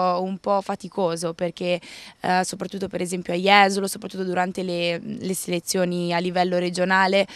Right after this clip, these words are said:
magari c'è la, la sconfitta in una, in una selezione, quindi una persona si può demotivare, però in realtà quello che è bello del concorso è che qualsiasi selezione, qualsiasi punto d'arrivo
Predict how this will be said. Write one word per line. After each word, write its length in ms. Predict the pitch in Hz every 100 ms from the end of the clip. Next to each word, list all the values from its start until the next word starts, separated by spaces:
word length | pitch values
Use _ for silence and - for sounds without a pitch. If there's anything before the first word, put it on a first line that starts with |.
| - - - _
magari 320 | 190 196 185 190
c'è 160 | 196
la, 280 | 185 175 175
la 240 | 175 180 190
sconfitta 680 | - 175 175 - 190 -
in 100 | 175 175
una, 380 | 175 165 165 165
in 120 | 175
una 160 | 175
selezione, 540 | 185 175 180 - 240 240
quindi 200 | 190 185
una 120 | 170
persona 360 | 180 165 185 180
si 140 | 185
può 160 | - 175
demotivare, 800 | 175 170 - 175 175 175 202 - - - -
però 200 | - 240
in 80 | 226
realtà 680 | 220 208 220 214 226 226 -
quello 260 | - 233 240
che 140 | 240
è 40 | 214
bello 380 | 208 208 214 208
del 160 | 196
concorso 760 | - 196 190 208 208 - 214 214
è 140 | 190
che 460 | - 190 190 190 - _ -
qualsiasi 580 | 208 208 - 233 226
selezione, 880 | 220 202 196 - - 214 202 196 202
qualsiasi 600 | - 190 190 214 208 208
punto 380 | - 208 202 208
d'arrivo 640 | 196 185 190 202 202 214